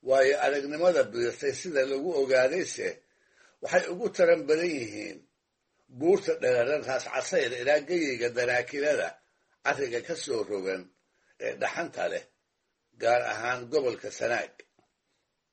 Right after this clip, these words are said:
Af Soomaali ahaan, xilliga ay xooluhu taranka u diyaarka yihiin, waxaa la yidhaahdaa, "Geeli waa abaaha qaatay, lo'dii iyo arigiina waa orgoodeen." Hase ahaatee, sidaan odayada degaanka ka maqlay,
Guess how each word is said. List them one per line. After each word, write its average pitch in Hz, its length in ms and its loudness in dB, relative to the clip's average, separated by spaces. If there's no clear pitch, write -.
Af 123 120 -6
Soomaali 131 540 4
ahaan, 117 460 2
xilliga 180 440 0
ay 143 180 2
xooluhu 151 480 0
taranka 156 420 0
u 180 140 -6
diyaarka 151 540 0
yihiin, 135 500 -6
waxaa 180 240 4
la 131 100 0
yidhaahdaa, 104 680 -2
"Geeli 160 360 4
waa 160 240 4
abaaha 120 460 2
qaatay, 104 500 -4
lo'dii 165 420 0
iyo 151 140 0
arigiina 143 540 0
waa 170 240 4
orgoodeen." 113 680 -4
Hase 131 240 -2
ahaatee, 117 540 0
sidaan 131 360 0
odayada 139 500 -2
degaanka 135 500 -2
ka - 140 -16
maqlay, 80 380 -6